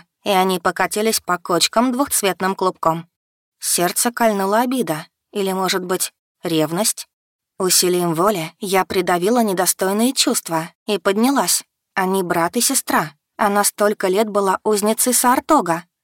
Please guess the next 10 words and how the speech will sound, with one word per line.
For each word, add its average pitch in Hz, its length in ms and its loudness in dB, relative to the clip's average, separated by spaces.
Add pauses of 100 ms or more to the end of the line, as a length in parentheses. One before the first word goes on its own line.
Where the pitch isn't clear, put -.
(180)
а 180 160 2
он 185 160 2
покорно 220 560 2
ходил 208 380 0
по 262 120 -4
мирам, 254 520 0
чтобы 190 480 0
ей 180 240 0
сохранили 226 600 2
жизнь. 165 420 0